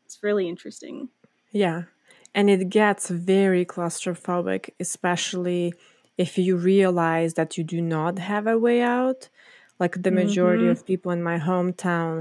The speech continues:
Speaker 2: f-, do feel that way. But then all of a sudden, when you do have a possibility to move,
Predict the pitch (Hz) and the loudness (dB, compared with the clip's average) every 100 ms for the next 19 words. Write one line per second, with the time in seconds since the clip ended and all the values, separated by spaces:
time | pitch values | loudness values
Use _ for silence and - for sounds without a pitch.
0 | 160 - - - 208 190 - - 190 226 | -8 -14 -20 -16 -12 -12 -14 0 2 2
1 | - 165 160 - - - - - 185 - | 0 -2 -2 -2 -2 -2 -4 -6 -10 -16
2 | _ _ _ _ _ _ _ _ _ _ | _ _ _ _ _ _ _ _ _ _
3 | _ _ _ _ _ _ _ _ 202 185 | _ _ _ _ _ _ _ _ 2 4
4 | 214 208 208 196 196 185 175 - 226 233 | 4 4 2 2 2 2 0 0 0 2
5 | 208 190 185 180 175 160 170 233 269 226 | 0 0 0 0 0 -2 0 0 2 0
6 | 190 180 175 175 180 175 170 165 - - | 0 0 -2 -2 -2 0 0 -2 -6 -6
7 | 170 175 214 202 170 170 - | -2 2 2 2 2 -2 -8